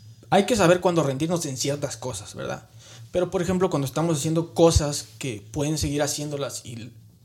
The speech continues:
y tener éxito, y mis hijas dicen, "Ah, ya no quiero", le digo, "No, es que nosotros nunca nos rendimos". Entonces yo nunca me rendía. ¿Te me entiendes? Perdía. Yo, mira, te puedo decir, te puedo dar un ejemplo.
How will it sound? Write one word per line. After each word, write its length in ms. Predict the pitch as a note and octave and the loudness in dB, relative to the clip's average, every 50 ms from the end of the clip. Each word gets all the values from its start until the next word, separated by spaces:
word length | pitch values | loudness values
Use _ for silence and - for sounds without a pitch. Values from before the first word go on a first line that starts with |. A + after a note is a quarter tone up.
| - - - | -20 -20 -14
y 300 | E3 D#3 D3+ D3+ D3+ D3 | -12 -10 -10 -10 -10 -8
tener 320 | C#3 D#3 D3+ F3 G3 F#3+ | -6 -4 -4 -2 2 2
éxito, 480 | G#3 F#3+ - - C#3+ C#3 - C#3 C3+ C#3 | 2 2 2 0 -4 -4 -6 -6 -6 -4
y 80 | C#3 | -4
mis 180 | C#3 C#3 C3+ - | -2 -2 -2 -4
hijas 140 | D#3+ E3 C#3+ | -4 -6 -6
dicen, 180 | D#3 D#3 - - A#3 | -6 -6 -6 -4 -4
"Ah, 260 | C4 C#4 C#4 C#4 C4 | -4 -4 -4 -4 -2
ya 180 | B3+ A#3 A#3 | -2 -2 0
no 140 | A3 A3 G3+ | 0 -2 -2
quiero", 200 | - D#3+ D3 C3+ | -4 -4 -6 -6
le 80 | G#2+ F#2 E2 | -6 -8 -12
digo, 60 | - | -12
"No, 260 | B2 D3 D#3+ E3+ F3+ | -12 -12 -10 -10 -10
es 80 | E3+ - | -10 -10
que 120 | - C#3+ | -8 -8
nosotros 320 | C#3+ C3+ C3+ - - D#3+ | -8 -8 -6 -6 -4 -4
nunca 220 | D#3+ D#3 E3 E3 F3 | -2 -2 -2 -4 -6
nos 140 | F3 F3 D3 | -8 -8 -8
rendimos". 480 | C3+ B2+ C3 D#3 F3 F#3 E3+ D#3 - - - - - - - - | -8 -6 -6 -6 -6 -8 -10 -10 -12 -16 -20 -20 -20 -16 -10 -8
Entonces 340 | C3+ C3 D3 D3 D#3 D3 | -4 -2 -2 -2 0 0
yo 80 | C#3 D#3 | 0 0
nunca 220 | D#3+ E3+ E3+ F3 F3 | 0 2 2 0 0
me 120 | D#3+ D3 | 0 -2
rendía. 420 | B2+ B2 C3 C3+ D3 F3 F3 E3 - - - - - - - - - - - - - | -4 -4 -4 -4 -4 -4 -4 -6 -10 -16 -20 -20 -20 -20 -20 -20 -20 -20 -20 -12 -8
¿Te 80 | - D#3 | -6 -6
me 60 | D3 | -4
entiendes? 320 | C#3+ D#3+ E3 F3+ F3 - - - - - - | -4 -4 -4 -6 -6 -8 -12 -18 -20 -4 0
Perdía. 340 | - C#3 C#3+ C#3+ D#3+ E3+ - | 2 2 4 4 2 2 6
Yo, 180 | E3 F3 F#3+ | 6 8 8
mira, 300 | F3+ F#3 F3+ E3 D3 C3+ | 8 8 6 4 2 0
te 100 | - C#3 | -2 -2
puedo 180 | C3+ - F#3 F#3+ | 2 4 4 4
decir, 220 | F#3 - F3 D#3 | 4 2 2 2
te 100 | - D#3 D3 | 2 0 0
puedo 200 | C#3+ - E3+ F3+ | 4 6 6 6
dar 120 | F3+ F3+ | 6 4
un 120 | F3+ F3+ E3+ | 2 0 -2
ejemplo. 460 | D#3 - - D#3 D#3+ D#3+ D#3 C#3+ | -2 0 0 0 0 -2 -4 -8